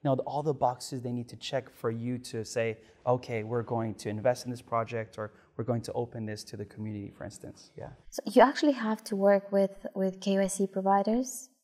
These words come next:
Speaker 2: So they would handle the, um, uh, the due diligence.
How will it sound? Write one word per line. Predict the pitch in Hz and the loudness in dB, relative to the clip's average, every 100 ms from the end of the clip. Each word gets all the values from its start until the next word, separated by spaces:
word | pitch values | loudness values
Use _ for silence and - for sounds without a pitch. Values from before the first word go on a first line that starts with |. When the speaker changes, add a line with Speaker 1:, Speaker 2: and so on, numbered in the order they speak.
| _ | _
Speaker 2:
So | - 185 208 | -6 6 8
they | 202 196 | 8 6
would | 190 - | 0 0
handle | 196 190 196 190 185 | 0 4 6 8 6
the, | 190 214 214 214 - - - | 4 2 2 -2 -4 -4 2
um, | 196 190 185 185 - _ _ _ _ - _ _ - | 4 4 2 0 -6 _ _ _ _ -18 _ _ 2
uh, | 180 180 | 2 4
the | 180 | 4
due | 185 202 | 4 6
diligence. | 202 202 196 196 190 - - | 6 6 2 -2 -4 -6 -10